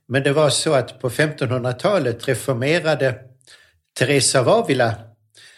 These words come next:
eh, karmelitorden, som då hade fastnat i en viss slapphet. Och på den tiden var det tecknet på,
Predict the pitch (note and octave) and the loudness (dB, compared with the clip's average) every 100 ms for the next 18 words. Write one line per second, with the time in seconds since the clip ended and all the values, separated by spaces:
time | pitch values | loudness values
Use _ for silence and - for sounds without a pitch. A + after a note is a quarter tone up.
0 | _ _ _ A2+ A2+ G#2+ - - _ - | _ _ _ -6 -4 -6 -8 -16 _ -2
1 | C#3 B2+ C#3+ C#3 C3+ A2 G2 G#2+ - B2+ | 0 2 0 0 0 0 -2 -4 -4 -4
2 | A#2 G#2 G2+ - A#2 - G#2 F#2+ A2 G#2 | -4 -4 -6 -4 -4 -2 -6 -10 -8 -4
3 | G2+ - B2+ C#3 - D3+ B2 - - - | -2 0 0 -2 -4 -4 -4 -6 -14 -14
4 | _ - - _ G#2 G#2 C3 D3 - C3+ | _ -20 -20 _ -10 -4 -2 -2 -2 0
5 | A#2+ A2+ A2 G#2+ - A#2+ - G#2 - - | 0 0 -2 -4 -4 -4 -6 -10 -10 -6
6 | A2 G2 | -6 -6